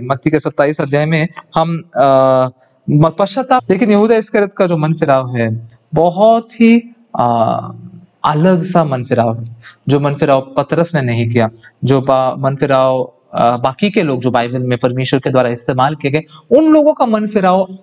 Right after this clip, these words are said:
इस रीति से बिल्कुल नहीं है। अ, यहूदा इस्करियत का मन फिराव कैसा है? आइए मत्ती के, अ, सॉरी, मत्ती के सत्ताईस अध्याय में हम वापस जाते हैं। मत्ती का सत्ताईस अध्याय, उसका तीन वचन, उसका तीन वचन,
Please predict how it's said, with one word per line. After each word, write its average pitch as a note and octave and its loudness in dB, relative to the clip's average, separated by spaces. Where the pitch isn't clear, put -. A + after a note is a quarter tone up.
इस A3 0
रीति F#3+ 0
से F3 0
बिल्कुल C3+ 0
नहीं A2 -4
है। G#2+ -8
अ, D3+ 4
यहूदा F3+ 2
इस्करियत C4 -2
का G3+ 0
मन C#3+ -4
फिराव A2+ -2
कैसा A2+ -2
है? - 0
आइए C4+ -2
मत्ती G#3+ -4
के, A3 2
अ, E3 2
सॉरी, A#2+ -2
मत्ती E3+ -2
के A3 2
सत्ताईस A3 -2
अध्याय G3 -2
में G3 -4
हम F3+ 0
वापस C#3 -2
जाते B2 -2
हैं। E3 -6
मत्ती D#3+ 0
का F#3 2
सत्ताईस F3+ -2
अध्याय, A#2+ -4
उसका E3 0
तीन A#3+ 2
वचन, A#2 -2
उसका D#3 -2
तीन D#3+ 2
वचन, C3 -2